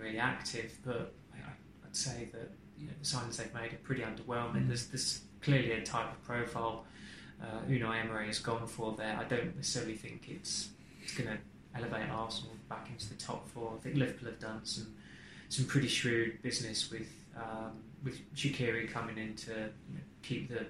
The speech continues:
Speaker 1: the main forwards on their toes, and Fabinho is obviously, uh,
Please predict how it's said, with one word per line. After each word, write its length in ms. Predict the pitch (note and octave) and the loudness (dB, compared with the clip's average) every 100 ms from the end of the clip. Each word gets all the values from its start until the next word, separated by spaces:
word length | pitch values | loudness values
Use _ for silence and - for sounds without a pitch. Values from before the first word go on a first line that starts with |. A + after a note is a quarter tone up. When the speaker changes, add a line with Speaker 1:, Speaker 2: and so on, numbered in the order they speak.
| - | -4
Speaker 1:
the 80 | A#2 | -4
main 240 | A#2+ A#2 A2+ | -2 -4 -6
forwards 400 | A#2 A2+ A2 A#2+ | -4 -2 0 -2
on 100 | A2 | -2
their 180 | A2+ G#2+ | -6 -6
toes, 480 | - A2+ A2+ - | -6 -6 -4 -6
and 340 | - - - A2+ | -6 -10 -10 -6
Fabinho 380 | A#2 A2+ A2+ A2+ A2 - - - - - | -4 -4 -4 -6 -6 -12 -12 -12 -12 -10
is 100 | B2+ | -4
obviously, 460 | A#2 - A2+ A2 | 0 0 2 0
uh, 60 | A2 | 0